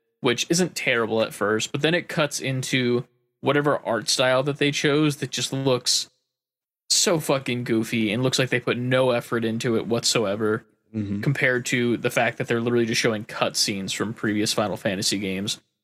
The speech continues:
Speaker 1: There are a ton of Final Fantasy games and songs that you can choose from to play through. It almost works in the same way as, like, you're doing, um, like, a ladder-based run in Mortal Kombat where there's, like,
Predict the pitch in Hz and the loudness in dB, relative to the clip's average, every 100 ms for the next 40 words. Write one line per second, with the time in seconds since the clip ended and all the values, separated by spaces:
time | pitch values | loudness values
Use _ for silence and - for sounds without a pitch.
0 | - 123 139 113 - - 156 160 139 131 | 0 2 2 0 -4 -4 0 2 2 0
1 | 123 120 123 123 120 113 113 113 - - | 0 0 0 0 -2 -2 -2 -2 -4 -2
2 | 120 113 113 - 113 117 123 131 - 110 | -2 0 0 2 2 2 2 -2 -4 -6
3 | 120 120 120 120 123 120 - 123 117 113 | -2 0 0 -2 0 0 0 0 -2 -4
4 | - 135 131 139 139 139 143 _ _ _ | 0 0 2 2 2 0 -2 _ _ _
5 | _ 117 120 123 - 120 117 - 117 117 | _ 0 0 0 0 0 0 0 -2 0
6 | 127 120 120 117 117 117 - 117 113 113 | 2 0 0 2 2 0 0 0 0 0
7 | 113 110 _ 123 117 113 117 113 110 110 | 0 -2 _ -2 0 0 0 0 0 0
8 | 120 120 104 117 113 120 120 117 120 123 | 0 0 0 2 2 0 0 0 0 0
9 | 113 117 113 117 113 113 - 113 113 117 | 0 0 -4 -2 0 0 -2 -2 0 2
10 | 117 - 131 110 101 120 113 | 2 0 -2 -2 -2 -4 -8